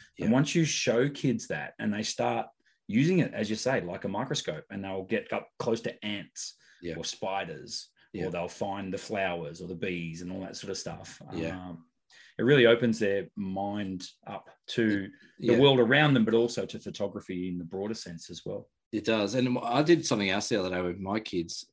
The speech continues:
Speaker 2: Um, we did some little portraits. I think it might have been when they started this year of school.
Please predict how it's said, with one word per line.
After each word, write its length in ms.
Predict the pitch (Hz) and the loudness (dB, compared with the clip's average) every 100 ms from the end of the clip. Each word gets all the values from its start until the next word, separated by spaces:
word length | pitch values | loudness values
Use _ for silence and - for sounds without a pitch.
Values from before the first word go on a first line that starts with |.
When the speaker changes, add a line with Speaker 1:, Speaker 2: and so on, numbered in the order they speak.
| - | -10
Speaker 2:
Um, 300 | 101 90 92 | -4 -4 -2
we 80 | 101 | -2
did 140 | 92 | -2
some 120 | 90 | -4
little 180 | 90 82 | -4 -4
portraits. 440 | - 104 110 85 - | 0 0 0 -4 -4
I 40 | |
think 120 | 226 | 0
it 40 | 240 | 2
might 100 | 110 | 2
have 60 | |
been 220 | 95 90 - - - _ - | 0 -2 -6 -18 -20 _ -6
when 100 | 101 | -4
they 80 | 87 | -4
started 400 | - 92 87 80 - | -2 -2 -4 -6 -6
this 200 | 101 - | -4 0
year 160 | 92 | 0
of 80 | 87 | -2
school. 400 | - - 160 277 | -4 4 4 4